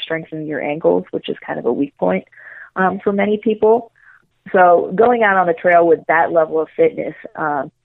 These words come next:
which is foot and ankle strength, is really helpful, um, when you're just starting off.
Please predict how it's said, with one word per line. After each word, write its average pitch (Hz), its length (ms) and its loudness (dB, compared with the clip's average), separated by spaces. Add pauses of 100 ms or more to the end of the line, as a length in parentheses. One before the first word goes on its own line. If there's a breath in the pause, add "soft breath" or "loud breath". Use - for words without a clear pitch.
(120)
which 156 240 -4
is 135 100 -2 (160)
foot 147 140 4
and 156 180 -2
ankle 165 380 -4
strength, - 320 -2 (160)
is 165 260 2 (480)
really 175 320 4
helpful, 165 640 0
um, 156 360 -4 (460 loud breath)
when 180 160 0
you're 170 80 2
just 165 220 0
starting 156 340 0
off. 151 240 0